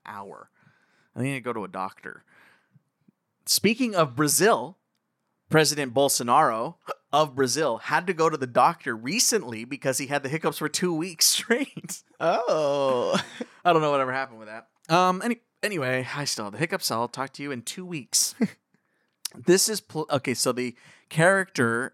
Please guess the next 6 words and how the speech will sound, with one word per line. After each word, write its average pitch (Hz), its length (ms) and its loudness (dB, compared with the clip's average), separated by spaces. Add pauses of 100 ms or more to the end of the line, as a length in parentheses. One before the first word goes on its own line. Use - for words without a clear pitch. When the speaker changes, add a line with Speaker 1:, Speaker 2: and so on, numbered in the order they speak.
(100)
Speaker 1:
is 110 300 -6 (420)
Jose 160 520 2
da 120 180 -8
Silva 135 460 0
Pereira, 107 880 -4 (100)
Pereira, 123 600 -2